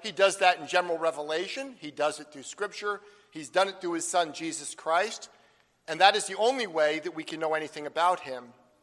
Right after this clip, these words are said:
Second, the Lord has not revealed himself to us by giving us an abstract philosophical treatise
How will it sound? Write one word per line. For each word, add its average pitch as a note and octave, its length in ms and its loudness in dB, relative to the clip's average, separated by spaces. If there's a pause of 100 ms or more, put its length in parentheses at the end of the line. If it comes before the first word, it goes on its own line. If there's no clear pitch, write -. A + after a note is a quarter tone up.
(920)
Second, C4+ 480 0 (1120)
the G#3+ 100 4
Lord C4 300 8
has G#3+ 140 -4
not C4+ 220 4
revealed C4 420 -2
himself G3 500 0
to D#3+ 140 -4
us D#3 460 0 (540)
by F#3+ 100 8
giving A3+ 320 4
us G#3+ 200 0
an F#3+ 100 -6 (100)
abstract A3 920 2 (120)
philosophical A3+ 840 2
treatise G3 720 -8